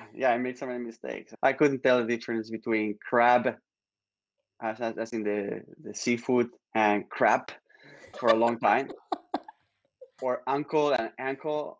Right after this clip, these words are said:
Speaker 1: My uncle hurts. It's like, "Really? How could your uncle hurt? That's not possible. That's a family member cannot hurt." Maybe.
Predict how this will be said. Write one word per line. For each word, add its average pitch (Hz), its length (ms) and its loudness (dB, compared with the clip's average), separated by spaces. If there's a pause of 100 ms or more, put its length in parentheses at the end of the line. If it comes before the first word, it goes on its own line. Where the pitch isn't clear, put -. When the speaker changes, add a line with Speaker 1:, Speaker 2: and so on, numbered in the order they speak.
Speaker 1:
My 127 240 2
uncle 175 340 6
hurts. 139 440 0
It's - 80 -16
like, - 200 -4
"Really? 175 360 0 (180)
How - 140 -10
could 185 160 -12
your 120 100 -4 (100)
uncle 127 300 -6
hurt? - 260 -10
That's - 200 -18
not 147 160 -8
possible. 113 520 -4
That's 113 180 -10
a 110 120 -10
family 156 300 6
member 170 340 4
cannot 127 320 2
hurt." 113 240 -2 (100)
Maybe. 120 320 -2